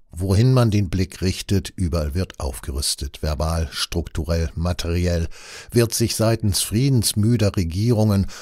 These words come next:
und angeschlossener Medienhäuser, Denkfabriken und weiterer Gefolgschaften straff wehrhaft gezeigt,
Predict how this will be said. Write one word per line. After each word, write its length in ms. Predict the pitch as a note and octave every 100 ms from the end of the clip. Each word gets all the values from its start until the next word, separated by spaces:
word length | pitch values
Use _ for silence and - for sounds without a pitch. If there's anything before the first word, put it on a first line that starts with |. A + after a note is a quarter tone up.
| -
und 160 | F#2+ -
angeschlossener 800 | G2 F#2+ E2+ G2+ G2+ - F2+ E2+
Medienhäuser, 920 | F2+ G#2 G2+ G2 E2 G2 F#2 F2+ D#2+
Denkfabriken 920 | - F#2+ G#2 - E2+ - A2+ - F#2+
und 240 | D#2+ D2+
weiterer 420 | E2 G2 G2 F2+ F2
Gefolgschaften 960 | F2 - F2+ F2 - F#2+ E2+ - F2
straff 480 | - - D2 D2+ - -
wehrhaft 540 | F2+ D#2+ - - -
gezeigt, 500 | E2 - F#2+ E2+ -